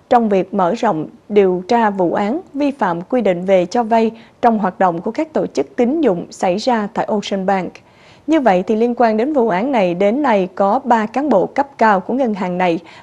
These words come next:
là ông Hà Văn Thắm, nguyên Chủ tịch Hội đồng Quản trị,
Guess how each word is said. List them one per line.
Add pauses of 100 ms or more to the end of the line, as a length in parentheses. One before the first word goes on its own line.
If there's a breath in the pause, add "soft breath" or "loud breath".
là
ông
Hà
Văn
Thắm, (340 loud breath)
nguyên
Chủ
tịch
Hội
đồng
Quản
trị,